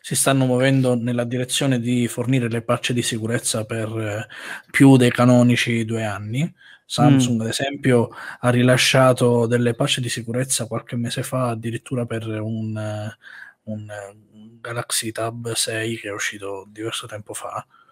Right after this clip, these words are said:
Speaker 1: S sei. Eh,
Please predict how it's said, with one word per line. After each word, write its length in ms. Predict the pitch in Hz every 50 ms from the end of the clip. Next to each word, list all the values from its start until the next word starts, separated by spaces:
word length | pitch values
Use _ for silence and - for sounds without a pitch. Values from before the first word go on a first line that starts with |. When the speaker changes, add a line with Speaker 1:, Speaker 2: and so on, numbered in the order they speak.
| _ _ _ _ _
Speaker 1:
S 220 | 131 - - -
sei. 320 | 117 - 98 90 98 123 - _ _ _ - - - - - _ _ _ _ _ - _ _ _ _ _ _ _ _ _ _ _ _ _ _ _ _ _ _ _ _ _ - - -
Eh, 600 | - 165 156 156 156 156 151 151 151 156 139 131